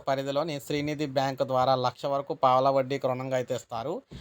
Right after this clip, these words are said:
ఇప్పటికే ముఖ్యమంత్రి చంద్రబాబు వీటికి ఆమోద ముద్ర వేశారు. గత వారంలోనే ఈ పథకాన్ని ప్రారంభించాల్సి ఉండగా అనివార్య,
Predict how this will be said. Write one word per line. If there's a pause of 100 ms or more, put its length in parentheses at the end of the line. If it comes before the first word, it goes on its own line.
(160)
ఇప్పటికే
ముఖ్యమంత్రి
చంద్రబాబు
వీటికి
ఆమోద
ముద్ర
వేశారు.
గత
వారంలోనే
ఈ
పథకాన్ని
ప్రారంభించాల్సి
ఉండగా (520)
అనివార్య,